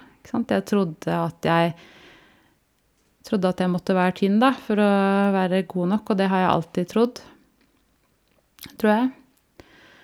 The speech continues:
Og så, mm, og det, det har tatt mye plass, eh,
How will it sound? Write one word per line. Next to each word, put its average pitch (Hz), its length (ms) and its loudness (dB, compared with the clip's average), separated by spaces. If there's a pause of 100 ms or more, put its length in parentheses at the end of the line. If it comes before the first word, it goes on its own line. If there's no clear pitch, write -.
(480)
Og 214 160 2
så, - 360 0 (600)
mm, 208 380 4 (1080)
og 214 80 0
det, 202 140 4 (340)
det 180 240 -2
har 202 140 0
tatt 214 200 -2
mye 196 460 4
plass, - 460 -2 (180)
eh, 196 720 2